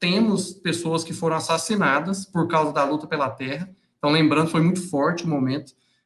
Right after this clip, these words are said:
um, um grande momento, né? Nós pensávamos num, num momento menor, mas aí nós fomos duas, três horas de, de celebração, porque pro povo tereno é assim: se uma coisa tá ruim, cinco minutos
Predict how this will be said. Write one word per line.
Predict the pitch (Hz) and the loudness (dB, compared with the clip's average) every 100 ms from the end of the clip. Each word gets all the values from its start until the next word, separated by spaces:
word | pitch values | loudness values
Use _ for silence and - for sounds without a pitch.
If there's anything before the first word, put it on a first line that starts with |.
| _ | _
um, | 139 139 139 135 131 127 127 127 | 0 2 4 2 2 2 0 0
um | 143 135 127 | 2 2 2
grande | 120 165 240 233 | 4 6 6 6
momento, | 214 151 165 185 170 | 4 2 0 0 -2
né? | 160 - _ - | -6 -8 _ -4
Nós | 151 | 0
pensávamos | 160 160 156 165 165 151 | 0 2 2 2 -2 -4
num, | 214 170 | -2 2
num | 170 | 2
momento | 165 170 170 175 | 2 0 0 0
menor, | 156 143 160 | 0 0 -2
mas | 180 | -2
aí | 175 160 | -6 -6
nós | 160 - | -6 -4
fomos | 165 170 170 - _ _ _ _ - | -4 -4 -8 -12 _ _ _ _ -20
duas, | 139 190 254 262 | 2 6 8 6
três | 254 226 247 180 | 4 4 4 6
horas | 165 220 240 214 | 6 6 4 2
de, | 208 202 196 196 | 2 2 2 0
de | 170 185 | 2 2
celebração, | 196 185 180 175 160 - 151 202 240 - | 2 2 2 0 -2 -2 -2 -2 -4 -10
porque | - 165 165 | -10 -4 -4
pro | 170 | -4
povo | 160 165 | -4 -2
tereno | 185 175 180 | 2 2 2
é | 208 | 0
assim: | 202 170 139 - _ _ _ - | 0 0 0 -2 _ _ _ -6
se | 170 | 0
uma | 165 | 2
coisa | 175 202 190 | 2 0 2
tá | 185 | 0
ruim, | 151 185 190 | 2 2 2
cinco | - 196 | 2 0
minutos | 202 202 190 190 220 | 2 4 4 2 0